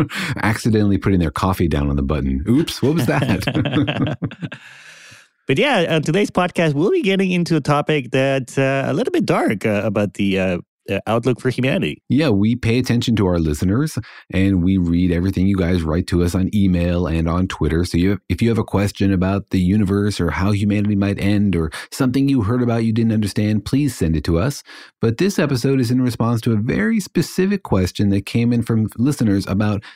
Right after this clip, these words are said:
Speaker 1: different ways that physics might kill you.
Speaker 2: And not just from boredom, right?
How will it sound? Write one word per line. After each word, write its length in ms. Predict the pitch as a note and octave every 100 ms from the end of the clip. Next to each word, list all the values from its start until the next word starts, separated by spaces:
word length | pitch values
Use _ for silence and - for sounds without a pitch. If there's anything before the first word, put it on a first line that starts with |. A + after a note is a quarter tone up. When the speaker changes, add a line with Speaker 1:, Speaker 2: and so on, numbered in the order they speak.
| _
Speaker 1:
different 300 | E3 F#3 E3+
ways 280 | C3 C#3 A#2
that 140 | D#2 -
physics 400 | A2 A2 A#2 -
might 320 | F2+ E2 F#2+ -
kill 240 | - E2 D#2
you. 80 | - - _
Speaker 2:
And 100 | G#2
not 160 | G#2+ A2+
just 200 | A#2 A2
from 140 | A2
boredom, 400 | G2 G#2+ G2 D2
right? 200 | C2 D#2